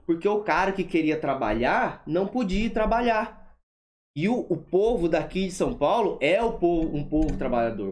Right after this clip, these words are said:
Por isso que a gente sustenta, em grande parte, muitos recursos do governo federal, porque nós somos um povo trabalhador. O Dória desidratou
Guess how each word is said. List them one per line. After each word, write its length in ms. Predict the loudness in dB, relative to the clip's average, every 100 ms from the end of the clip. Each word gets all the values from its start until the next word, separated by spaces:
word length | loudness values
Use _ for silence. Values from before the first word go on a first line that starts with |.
| -4
Por 160 | -2
isso 240 | 0 0 0
que 40 |
a 60 | 0
gente 420 | 0 -2 -4 -14 _ _ _ _ _ -12
sustenta, 760 | -12 -4 0 0 0 -2 -4 -8 -16 -10 -2
em 100 | 0
grande 400 | 2 0 0 -2
parte, 520 | 0 0 0 -2 -2
muitos 340 | 0 0 0
recursos 380 | -2 -2 -2 -2
do 80 | 0
governo 320 | 0 0 -2
federal, 440 | -2 0 0 0
porque 280 | -2 -4 -2
nós 360 | 0 0 -2 -2
somos 240 | -2 -2
um 80 | -4
povo 300 | -2 -2 -2
trabalhador. 580 | -2 0 0 2 0 -2 -10
O 120 | -8 0
Dória 320 | 2 2 0
desidratou 880 | -4 -2 0 -2 -2 0 2 0